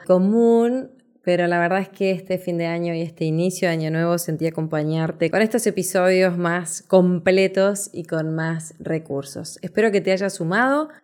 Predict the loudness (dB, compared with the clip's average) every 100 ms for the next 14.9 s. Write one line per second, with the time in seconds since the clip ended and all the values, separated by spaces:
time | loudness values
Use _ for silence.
0 | _ -8 -4 -4 -4 -4 -4 -4 -6 -4
1 | -4 -2 0 0 0 0 0 0 0 -4
2 | -6 -12 -8 -6 -4 -4 -4 -4 -4 -4
3 | -2 -2 -2 -2 -4 -4 -4 -6 -4 -4
4 | -6 -10 -4 0 2 4 4 2 -2 -4
5 | -2 -2 0 0 0 -2 -4 -2 -2 -4
6 | -4 -2 2 2 2 0 -8 -6 -2 -2
7 | -2 -2 -2 0 0 0 0 0 0 0
8 | 0 -2 -2 -4 -4 -2 -2 -4 -4 -2
9 | 0 -2 -2 -4 -4 -4 -2 -2 0 -2
10 | -4 -10 -20 _ _ _ _ 6 6 4
11 | 2 0 2 0 0 -2 0 0 0 0
12 | -2 0 0 2 0 0 0 0 2 2
13 | 0 -2 0 2 0 2 0 0 0 0
14 | 2 0 -2 -6 -2 2 2 2 -2